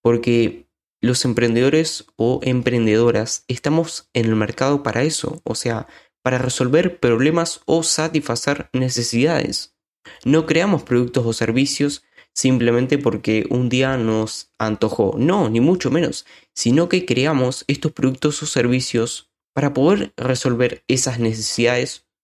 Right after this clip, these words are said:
o esos problemas que hay en el mercado. Y esto es súper, pero súper importante que lo tengas en cuenta, porque yo,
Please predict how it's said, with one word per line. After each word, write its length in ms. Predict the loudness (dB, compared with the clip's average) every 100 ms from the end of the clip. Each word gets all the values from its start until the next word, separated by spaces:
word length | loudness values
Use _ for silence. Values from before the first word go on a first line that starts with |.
| _
o 240 | 2 2 0
esos 240 | -2 -2
problemas 480 | 0 2 2 2 -2
que 100 | -2
hay 140 | 0
en 100 | 0
el 80 | 0
mercado. 540 | 0 -4 -6 -10 -12 -18 _ -20 -2
Y 80 | 0
esto 160 | 2
es 80 | 0
súper, 540 | 0 2 2 2 0 0
pero 120 | 0
súper 300 | 2 2 2
importante 560 | 2 2 0 -2 -2
que 80 | 0
lo 100 | -2
tengas 300 | 0 -2 -2
en 80 | -2
cuenta, 340 | 0 0 0
porque 280 | 0 -2 -4
yo, 400 | -2 0 0 -2